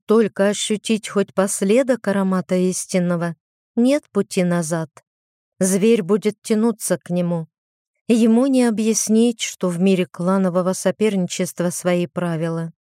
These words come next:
и что девушка-оборотень не может составить пару дракону из древнейшего рода.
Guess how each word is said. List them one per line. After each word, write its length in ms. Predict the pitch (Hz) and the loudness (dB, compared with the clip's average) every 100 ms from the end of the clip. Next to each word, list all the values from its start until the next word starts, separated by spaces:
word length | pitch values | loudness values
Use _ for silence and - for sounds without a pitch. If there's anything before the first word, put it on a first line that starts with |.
| _ | _
и 100 | - | -2
что 240 | 233 - 240 | -2 0 2
девушка-оборотень 1200 | 233 220 226 - 240 269 180 170 156 - 165 165 _ _ _ - | 2 0 -2 0 2 2 0 -2 -4 -6 -6 -6 _ _ _ 2
не 180 | 233 | 4
может 460 | 233 247 269 208 - | 4 4 2 -2 -4
составить 680 | - 190 - 202 185 196 - | -2 -2 0 0 0 -2 -2
пару 320 | 214 226 190 | -2 -2 -2
дракону 760 | 156 175 170 - 180 190 185 185 | -2 -4 -4 -2 0 2 2 0
из 140 | 165 | 0
древнейшего 720 | 175 180 180 180 - 180 180 | 0 0 2 0 -2 -2 -2
рода. 400 | 180 180 170 170 | -2 -2 -4 -8